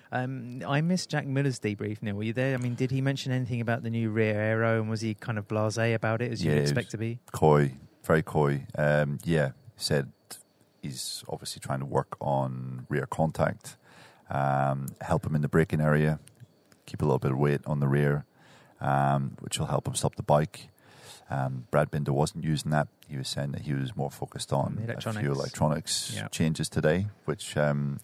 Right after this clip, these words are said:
Speaker 2: he felt could, could help him. So those guys working in slightly different directions. Um,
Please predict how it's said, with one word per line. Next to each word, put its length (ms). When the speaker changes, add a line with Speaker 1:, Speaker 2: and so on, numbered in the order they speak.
Speaker 2:
he 140
felt 420
could, 300
could 100
help 200
him. 140
So 320
those 140
guys 260
working 240
in 80
slightly 280
different 300
directions. 640
Um, 440